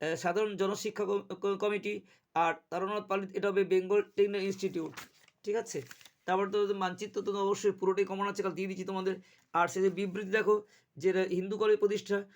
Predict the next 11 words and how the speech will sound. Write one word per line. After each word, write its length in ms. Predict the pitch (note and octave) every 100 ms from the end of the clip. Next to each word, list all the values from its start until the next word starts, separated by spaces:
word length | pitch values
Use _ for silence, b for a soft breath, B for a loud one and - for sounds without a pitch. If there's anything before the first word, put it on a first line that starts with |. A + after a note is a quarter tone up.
| b -
আঠারোশো 320 | E3+ F#3+ F3+
সতেরো, 220 | F3+ G#3+
এই 160 | - G3
উত্তর 280 | G3 G3+ G3+
হবে 180 | G3+ G3+ - b _
অপশন 340 | D#3+ E3 G3+ G3+
ব্যাখ্যা 320 | - F#3 G#3
তিন, 300 | G3+ G#3 G3
এটি 140 | F#3+ F#3
প্রতিষ্ঠিত 440 | F#3 F#3 G3+ F3+
হয়েছিল 300 | G3 G3 G3